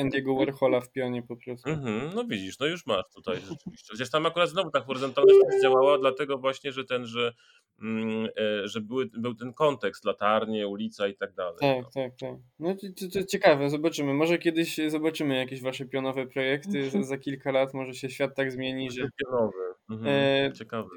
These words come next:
Speaker 1: przejdźmy jeszcze na, na, na chwilę do archiwów, bo no owa-, oba w-, o-, oba wasze projekty łączy to, że powstały, y, przy pomocy, y, czasami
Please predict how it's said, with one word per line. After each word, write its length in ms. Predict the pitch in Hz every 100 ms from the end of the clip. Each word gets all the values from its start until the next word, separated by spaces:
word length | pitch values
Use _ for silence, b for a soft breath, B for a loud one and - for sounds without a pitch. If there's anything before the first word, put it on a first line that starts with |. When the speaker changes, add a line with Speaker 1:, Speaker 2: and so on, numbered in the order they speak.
| 143
Speaker 1:
przejdźmy 340 | - 202 240 214
jeszcze 200 | 196 185
na, 380 | 170 170 165
na, 220 | 160 160 156
na 100 | 156
chwilę 260 | - 165
do 100 | 151
archiwów, 560 | 156 151 151 123 123 123
bo 300 | 127 131 131 135
no 160 | 135
owa-, 260 | 143 143 -
oba 260 | 143 147 135
w-, 80 | 127 -
o-, 220 | 139 139 -
oba 240 | 156 165
wasze 260 | 151 156 156
projekty 440 | 156 151 156 151
łączy 300 | 147 151 151
to, 140 | 143 147
że 120 | 151
powstały, 560 | 147 - - 143 147 143 143 143 139 127 139
y, 40 | 123
przy 160 | -
pomocy, 680 | 143 139 143 139 139 139 135 B B B -
y, 300 | 135 135 135 - _ _ _ -
czasami 360 | 151 151 160